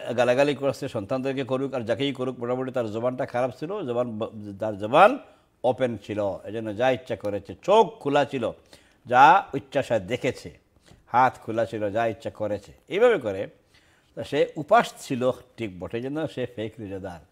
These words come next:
কিন্তু তার রোজাটা কবুল হয় নাই, ওই পাশে যায় নাই। এটা হচ্ছে একটা অবস্থা। এই জন্য রাসূলুল্লাহ সাল্লাল্লাহু আলাইহি ওয়াসাল্লাম উম্মতকে সাবধান করে বলেছেন,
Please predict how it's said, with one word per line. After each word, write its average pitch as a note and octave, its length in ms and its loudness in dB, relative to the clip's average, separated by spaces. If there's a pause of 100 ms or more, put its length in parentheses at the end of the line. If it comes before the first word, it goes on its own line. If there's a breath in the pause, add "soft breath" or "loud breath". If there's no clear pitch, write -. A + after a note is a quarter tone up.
(340 soft breath)
কিন্তু A2+ 180 -2
তার A2+ 80 4
রোজাটা B2 340 -2 (200)
কবুল A#2 300 0
হয় F#2+ 200 -2
নাই, F2+ 200 -10
ওই A#2 120 -8
পাশে A2+ 300 -6
যায় E2+ 200 -10
নাই। E2 160 -16 (1160 soft breath)
এটা D#3 180 4
হচ্ছে D#3 200 2
একটা C3+ 420 2 (840)
অবস্থা। A#2+ 320 -4
এই G#2+ 60 -2
জন্য D3 180 -4
রাসূলুল্লাহ A#2+ 320 -4
সাল্লাল্লাহু B2 260 0
আলাইহি B2+ 120 -6
ওয়াসাল্লাম A2+ 280 -6
উম্মতকে A2+ 340 -8
সাবধান G#2+ 340 -6
করে A2+ 160 -6
বলেছেন, A#2 460 -2